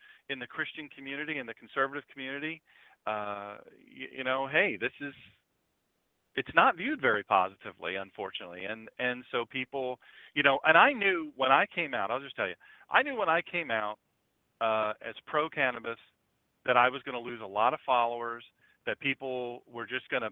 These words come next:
bail from the ship. And I knew that, I knew that that was gonna happen. And I, and I just said,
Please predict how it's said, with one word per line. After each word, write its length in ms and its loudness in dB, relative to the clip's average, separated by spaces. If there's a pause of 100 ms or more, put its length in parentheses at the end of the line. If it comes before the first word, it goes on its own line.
(140)
bail 360 2
from 120 -18
the 100 -14 (100)
ship. 220 -4 (500)
And 140 6
I 80 4
knew 200 -4
that, 120 -6 (100)
I 120 -2
knew 160 -4
that 180 -2
that 140 2
was 100 -18
gonna 180 -4
happen. 340 -4
And 120 -12
I, 140 -4
and 120 -4
I 120 -4
just 260 -14
said, 220 0